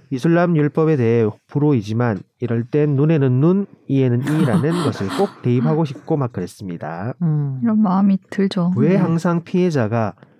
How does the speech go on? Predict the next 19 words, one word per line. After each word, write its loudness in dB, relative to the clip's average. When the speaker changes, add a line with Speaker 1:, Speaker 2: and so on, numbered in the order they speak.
Speaker 1:
훨씬 2
더 2
많은 2
정신적, -2
재산적 -2
손해를 -2
감당해야 -2
하는 -2
건지. -10
출근길인데 2
아침부터 -2
정말 2
화나고 -2
짜증나지만 -4
좋은 2
주제 2
생각해 -2
볼 -2
만한 0